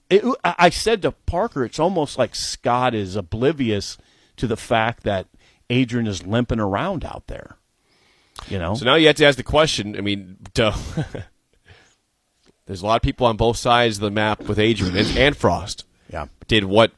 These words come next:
Speaker 2: Frost revealed after the game
Speaker 1: Mm-hmm.
Speaker 2: gi-, give Adrian a pass for his poor performances?
Speaker 1: I don't know.
Speaker 2: Or does that still say to Frost, "Hey, if this guy's having this much issues, how can you tr-, truly play
Speaker 1: And
Speaker 2: him?"
Speaker 1: Frost had the quote of the day. He said,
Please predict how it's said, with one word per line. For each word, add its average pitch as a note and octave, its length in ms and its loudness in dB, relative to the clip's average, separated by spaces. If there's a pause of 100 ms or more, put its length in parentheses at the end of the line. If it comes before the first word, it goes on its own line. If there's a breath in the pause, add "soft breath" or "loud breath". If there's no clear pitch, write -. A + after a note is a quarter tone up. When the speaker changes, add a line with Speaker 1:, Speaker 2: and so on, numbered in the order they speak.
(140)
Speaker 2:
Frost C#3 520 4
revealed A#2 500 -2
after A2+ 280 0
the G2 100 -10
game F#2+ 540 -4 (200)
Speaker 1:
Mm-hmm. E2+ 280 -10
Speaker 2:
gi-, - 160 -6 (460)
give B2 260 -2
Adrian A#2 320 -2
a G2+ 40 -2
pass C3+ 440 0
for A2 160 -6
his A2 160 -6
poor B2+ 300 -2
performances? A#2+ 920 -4
Speaker 1:
I A2 60 -4
don't B2 140 2
know. A#2 220 6
Speaker 2:
Or G#3+ 120 10
does G3+ 100 -2
that F#3 160 0
still G#3 260 -4
say F#3+ 200 -6
to E3 80 -8
Frost, F3 360 -4
"Hey, F#3 140 -10
if D#3 100 -12
this G#3 180 -10
guy's F#3+ 300 -6 (720)
having E3 240 -6
this F#3+ 160 -6
much E3+ 240 -6
issues, E3+ 360 -6
how F#3+ 160 -4
can F#3+ 160 -10
you F#3 80 -10
tr-, - 80 -20 (100)
truly A3+ 280 -10
play G#3 240 -4
Speaker 1:
And C3+ 100 -6
Speaker 2:
him?" G2+ 80 -12
Speaker 1:
Frost D#3 380 -2
had C3+ 140 -4
the G#2+ 60 -14
quote D3 480 -6
of G#2 140 -10
the G2+ 100 -14
day. C#3 420 -4
He F#2+ 180 -12
said, A2 500 -6